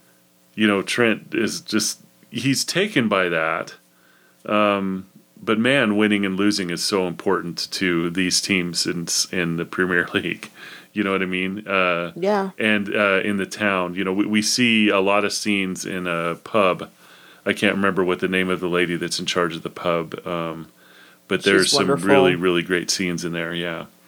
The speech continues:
Speaker 1: Um, but, uh,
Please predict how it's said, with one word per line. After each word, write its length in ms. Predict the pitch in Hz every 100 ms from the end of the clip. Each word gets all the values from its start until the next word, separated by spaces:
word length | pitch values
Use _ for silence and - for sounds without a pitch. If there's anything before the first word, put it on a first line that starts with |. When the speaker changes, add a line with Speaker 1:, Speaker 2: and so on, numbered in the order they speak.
| - - - -
Speaker 1:
Um, 640 | 95 95 87 85 85 82 82 - - -
but, 360 | 92 87 - 92
uh, 400 | 87 82 50